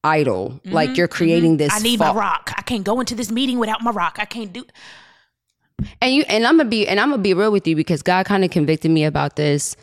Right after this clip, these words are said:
Speaker 1: and I stopped doing it. But there was, there was a point in time where I was getting, waking up in the morning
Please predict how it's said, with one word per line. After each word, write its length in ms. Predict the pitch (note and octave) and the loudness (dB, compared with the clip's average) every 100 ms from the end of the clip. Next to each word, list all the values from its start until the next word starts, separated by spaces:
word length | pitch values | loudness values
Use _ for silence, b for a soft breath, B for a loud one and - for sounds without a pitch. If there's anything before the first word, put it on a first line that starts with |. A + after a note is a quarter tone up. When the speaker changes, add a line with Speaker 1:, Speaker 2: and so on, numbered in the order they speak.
| b | b
Speaker 1:
and 120 | - D3 | -2 -2
I 60 | D#3+ | 0
stopped 400 | - D3 - C#3+ | 0 0 0 2
doing 280 | E3+ D3+ B2+ | 2 2 0
it. 260 | G#2+ - b b b - | -4 -6 b b b -4
But 100 | D#3+ | 0
there 140 | F3+ G3+ | 2 4
was, 160 | G3 | 2
there 240 | D#3+ D#3 F3+ | 0 0 2
was 140 | F3 | 2
a 60 | E3 | 2
point 300 | - F#3+ G3+ | 2 0 -2
in 80 | G3+ | 0
time 480 | F3+ D#3+ D3 D3 C3+ | 0 2 2 0 2
where 400 | D3 D3 C#3+ - | 2 2 0 0
I 140 | D#3 D#3+ | 0 2
was 240 | E3+ C#3 | 2 0
getting, 600 | E3 D3+ C#3+ C#3 C#3 C#3 - _ _ _ _ _ _ _ _ _ _ _ _ _ _ _ _ | 2 2 2 2 0 -2 -10 _ _ _ _ _ _ _ _ _ _ _ _ _ _ _ _
waking 400 | C3+ F#3 G3+ A3 G3 | 0 0 2 2 4
up 140 | F#3 | 2
in 100 | F#3 | 2
the 60 | F3+ | 2
morning 540 | C#3+ C3+ C3+ C3 D3+ | 2 2 0 0 -4